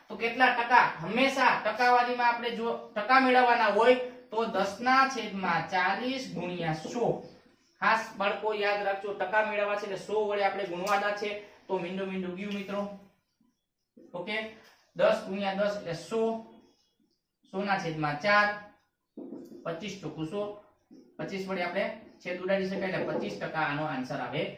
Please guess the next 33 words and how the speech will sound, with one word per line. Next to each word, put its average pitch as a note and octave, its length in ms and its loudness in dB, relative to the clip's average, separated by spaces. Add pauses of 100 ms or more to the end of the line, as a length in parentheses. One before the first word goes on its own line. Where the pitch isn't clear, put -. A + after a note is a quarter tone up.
(160)
છે. - 300 -6 (200)
દસના B3 440 2
છેદમાં, G#3 720 0 (220)
અ, F3 140 4
દસ G#3+ 340 6
કિલોમીટર A#3 440 0 (140)
એ A3+ 240 2
ચાલીસ B3+ 480 0
કિલોમીટર A3 460 -4
કેટલા A3 300 -2
થાય? G#3+ 220 0 (280)
તો G3 80 -4
પચીસ - 440 -10
ટકા F3+ 300 -2
થાય C#3+ 220 2 (240)
છે. B2+ 280 -8 (260)
મિત્રો, B3 340 -2
જ્યારે A#3 200 2
ના F#3 200 2
આવેલો A3+ 500 6
હોય, A3 200 2
જેની G#3 360 -2
પાછળ G3+ 440 -2
ના F3+ 360 4
શબ્દ A3 320 -2
લખેલો F3 460 -2
હોય, D3+ 260 0 (400)
બરાબર, A#3+ 300 2 (340)
તો F#3 160 -4
ઈ A3 180 -4
છેદમાં G#3 500 2
આવે. - 160 -2 (440)
ખાસ G#3+ 340 2